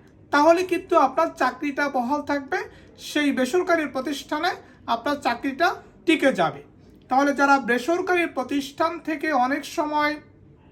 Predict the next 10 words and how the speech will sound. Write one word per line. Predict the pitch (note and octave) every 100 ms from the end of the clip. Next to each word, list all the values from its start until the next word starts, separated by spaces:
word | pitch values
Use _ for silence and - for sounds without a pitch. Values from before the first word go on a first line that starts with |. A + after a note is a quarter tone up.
| - - - - - -
চাকরি | C4 A#3+ - C#4+
থেকে | D4 D4 D4 C#4
সরিয়ে | B3 C4+ C#4
দেওয়া | C#4 C4+ C4
হয়, | C4+ C4+ C#4 - - - F#3 E3+
বাদ | G#3+ G#3 F#3
দেওয়া | A#3+ B3+ C#4 C4+
হয়, | C4+ C4+ C#4 C#4 - - - - - -
আপনি | A#3 A#3 D4+ A#3
দেওয়ানি | A#3 B3